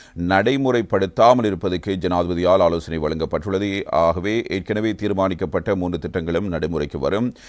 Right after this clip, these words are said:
மன்னார் தீவில் ஆரம்பிக்கப்படவிருந்த இந்த திட்டம் கைவிடப்பட்டுள்ளதால் காற்றாலை மின் உற்பத்தியை முன்னெடுக்கக்கூடிய வேறு பிரதேசங்களை இனங்காண வேண்டியிருக்கிறது. அதற்கு குறிப்பிட்ட காலம் செல்லும் என்றும் அதேவேளை எழுபது சதவீத மீள் புதுப்பிக்கத்தக்க வலுசக்தி என்ற இலக்கை அடைய வேண்டியிருக்கிறது. மீள் புதுப்பிக்கத்தக்க வலுசக்தியை போன்று மக்களின் கோரிக்கைகளும்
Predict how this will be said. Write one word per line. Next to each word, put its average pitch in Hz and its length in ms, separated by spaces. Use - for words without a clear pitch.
மன்னார் 127 360
தீவில் 131 360
ஆரம்பிக்கப்படவிருந்த 101 720
இந்த 92 180
திட்டம் 95 300
கைவிடப்பட்டுள்ளதால் 92 800
காற்றாலை 98 440
மின் 95 100
உற்பத்தியை 92 420
முன்னெடுக்கக்கூடிய 87 680
வேறு 107 240
பிரதேசங்களை 90 580
இனங்காண 95 380
வேண்டியிருக்கிறது. 85 800
அதற்கு 123 340
குறிப்பிட்ட 120 440
காலம் 95 280
செல்லும் 90 300
என்றும் 90 220
அதேவேளை 92 460
எழுபது 101 340
சதவீத 95 420
மீள் 90 180
புதுப்பிக்கத்தக்க 90 680
வலுசக்தி 87 440
என்ற 92 180
இலக்கை 87 340
அடைய 87 240
வேண்டியிருக்கிறது. 82 680
மீள் 98 180
புதுப்பிக்கத்தக்க 110 580
வலுசக்தியை 104 460
போன்று 92 320
மக்களின் 87 340
கோரிக்கைகளும் 95 640